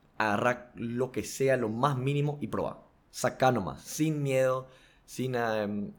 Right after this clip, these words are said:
sin mucho ego en el sentido que no tengas miedo de que sea feo, no tengas miedo de que no sea perfecto, de que la gente te diga si,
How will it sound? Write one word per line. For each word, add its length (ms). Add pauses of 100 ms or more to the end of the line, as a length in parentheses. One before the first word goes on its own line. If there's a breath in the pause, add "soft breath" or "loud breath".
(100)
sin 180
mucho 400
ego 340
en 60
el 60
sentido 300
que 60
no 80
tengas 220
miedo 160
de 40
que 80
sea 140
feo, 420
no 100
tengas 180
miedo 240
de 100
que 460
no 100
sea 220
perfecto, 640
de 80
que 80
la 100
gente 280
te 100
diga 340
si, 320